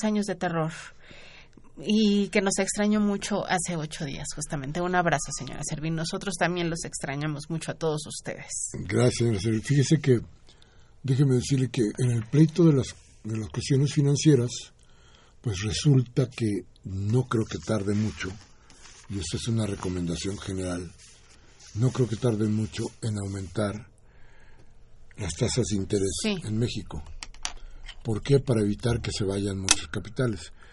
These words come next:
Speaker 2: Entonces, si empiezan a aumentar las tasas de interés, yo le recomendaría que pague sus tarjetas de crédito
Speaker 1: Ujú.
Speaker 2: o sus deudas que no estén a tasa fija, pero ya, porque va a venir un problema de deuda de mucha gente,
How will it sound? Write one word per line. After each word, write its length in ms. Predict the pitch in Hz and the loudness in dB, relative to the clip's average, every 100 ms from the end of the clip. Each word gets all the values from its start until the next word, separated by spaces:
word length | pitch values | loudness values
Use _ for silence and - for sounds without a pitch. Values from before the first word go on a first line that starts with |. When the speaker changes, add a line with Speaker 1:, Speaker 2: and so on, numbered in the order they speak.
| - | -20
Speaker 2:
Entonces, 460 | - 110 127 113 - - - - | -12 -6 -2 -2 -4 -16 -20 -12
si 480 | - - 208 220 - - - - - - - - - | -2 10 10 10 6 -12 -20 -20 -20 -20 -18 -16 -4
empiezan 480 | 113 - 131 123 135 | -4 0 2 4 4
a 40 | |
aumentar 380 | 143 127 110 131 | 4 2 2 0
las 180 | 117 92 | 0 -2
tasas 300 | 123 107 107 | -4 -2 -4
de 80 | 113 | -2
interés, 640 | 127 123 95 98 - - - - - - - - - - | -2 0 -2 -4 -6 -16 -20 -20 -20 -20 -20 -20 -20 -4
yo 140 | 120 | 0
le 100 | 131 | 2
recomendaría 800 | 123 113 107 104 101 101 110 117 | 2 0 -2 -2 -2 0 0 0
que 140 | - | -4
pague 280 | 95 117 117 | -4 -2 -2
sus 220 | - - | -2 -8
tarjetas 500 | - 92 78 107 110 | -8 -6 -6 -6 -4
de 80 | 98 | -6
crédito 400 | - 104 107 208 | -2 -2 0 -2
Speaker 1:
Ujú. 120 | - - - - - | -4 -6 -18 -14 -6
Speaker 2:
o 120 | 110 | -4
sus 280 | - 113 101 | -2 -2 4
deudas 320 | 127 127 117 - | 6 6 4 -2
que 80 | 104 | -4
no 100 | 110 | -4
estén 240 | - 117 | 0 0
a 60 | 107 | 0
tasa 300 | 123 113 107 | -4 -4 -4
fija, 420 | 123 101 107 143 - - - - - - _ - - - - - - | -4 -6 -6 -8 -8 -20 -20 -20 -20 -20 _ -20 -20 -20 -20 -20 -6
pero 220 | 101 90 | -4 -2
ya, 340 | 80 143 139 - - - - - - - - - - - - - | 0 0 -2 -8 -20 -20 -20 -20 -20 -20 -20 -20 -20 -20 -20 -8
porque 460 | 120 113 107 - 110 | -2 -2 -2 -2 0
va 160 | 120 | 4
a 40 | 131 | 6
venir 360 | 139 127 123 | 8 8 8
un 140 | 123 127 | 8 4
problema 460 | 127 110 104 113 | 2 2 4 4
de 120 | 110 104 | 2 2
deuda 420 | 107 110 101 101 | 2 2 0 -2
de 80 | 95 | -4
mucha 300 | 98 101 104 | -6 -6 -6
gente, 420 | 101 98 85 | -6 -8 -8